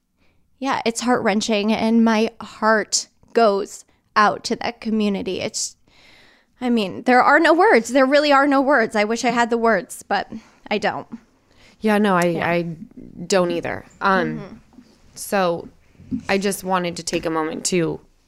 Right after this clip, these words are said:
Speaker 2: acknowledge that. And this podcast is going to be interesting today. I still feel like my brain is a little bit fried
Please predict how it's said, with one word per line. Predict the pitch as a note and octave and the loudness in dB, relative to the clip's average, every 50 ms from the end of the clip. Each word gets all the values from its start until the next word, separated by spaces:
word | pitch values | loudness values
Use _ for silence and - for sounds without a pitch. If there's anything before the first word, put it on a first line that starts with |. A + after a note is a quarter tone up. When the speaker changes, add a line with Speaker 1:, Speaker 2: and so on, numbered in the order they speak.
| _ _ - | _ _ -8
Speaker 2:
acknowledge | - F3+ F3 E3+ F3+ F3 E3+ E3+ E3+ E3+ E3 E3 E3+ E3+ E3+ - | -6 -6 -4 -2 -2 0 2 2 2 0 -2 -4 -6 -10 -12 -8
that. | F#3 E3+ E3 E3 E3+ E3+ - - - - - | -6 -4 -4 -4 -4 -8 -10 -14 -18 -12 -8
And | - F3+ E3+ E3+ E3 D#3+ D#3+ F3+ - - - - _ _ _ _ _ _ _ _ _ _ _ _ | -6 -6 -4 -4 -4 -6 -8 -10 -12 -14 -16 -18 _ _ _ _ _ _ _ _ _ _ _ _
this | - A3+ - | -16 -14 -10
podcast | - - - D#4 - E4+ E4 E4+ E4 - | -6 -4 -4 -4 -4 -4 -6 -6 -6 -8
is | D4+ B3+ A3+ | -10 -8 -4
going | A3 A#3+ B3 B3 B3 B3 | -4 -2 -2 0 -2 -2
to | A#3 B3 | -4 -6
be | G#3 G3 A#3 A#3 A#3 - - - | -8 -6 -6 -6 -6 -8 -8 -6
interesting | - F#3 F3+ - G3 F#3+ F3 - - F#3 F3+ F#3 F#3 | -6 -6 -6 -6 -8 -8 -8 -6 -6 -6 -6 -6 -8
today. | - - G3 F3 E3 D#3+ E3 F3+ A3 D4+ E4 _ _ _ _ _ _ _ _ _ | -8 -8 -6 -6 -4 -4 -4 -4 -4 -6 -8 _ _ _ _ _ _ _ _ _
I | - F#3 G3 | -8 -8 -8
still | - - - A3 G#3 G3+ | -8 -6 -4 -4 -4 -4
feel | F#3+ - - G#3+ G#3 G3 F#3+ F#3 F#3 F3+ | -6 -8 -8 -6 -4 -2 -2 -2 -2 -2
like | D3+ F#3 F#3 F#3 | -4 -4 -6 -4
my | G3 F#3+ F#3+ F#3 | -4 -4 -4 -4
brain | F3 - E3+ F3 F3+ F3 F3 F3+ F#3 F#3 | -4 -6 -6 -4 -2 -2 -2 -4 -6 -6
is | F#3 F3 | -6 -6
a | F#3 F3+ | -6 -8
little | F3 F3 E3+ E3+ F3 F#3 F#3 F#3+ F#3 | -8 -8 -8 -6 -2 -2 0 0 -2
bit | F3+ G3 F#3 F3+ | -2 -4 -6 -6
fried | - - - F3 E3 D3+ C#3 - E3 F3 F#3+ | -8 -8 -8 -6 -4 -6 -6 -6 -8 -10 -10